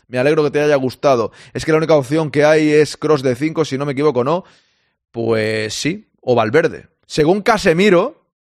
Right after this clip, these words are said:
según Casemiro, que es un tío que de cincos entiende bastante, él comentó cuando se fue del Madrid que dejaba su puesto en buenas manos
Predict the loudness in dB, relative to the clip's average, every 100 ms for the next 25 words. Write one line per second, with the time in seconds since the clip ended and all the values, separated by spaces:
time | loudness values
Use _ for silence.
0 | _ _ 0 2 2 0 2 2 2 2
1 | 2 -2 -2 0 2 4 2 -2 -16 _
2 | -2 0 0 -2 -2 -2 -2 -2 -2 -4
3 | -4 -2 -2 2 2 2 2 0 0 0
4 | -2 -2 _ _ _ _ _ _ _ _
5 | 0 2 2 2 0 -2 0 2 2 0
6 | _ _ _ _ -2 0 -2 0 2 2
7 | 2 2 4 2 0 _ _ _ _ _
8 | 0 2 2 2 2 0 0 2 0 2
9 | 2 2 2 2 2 0 0 -2 -4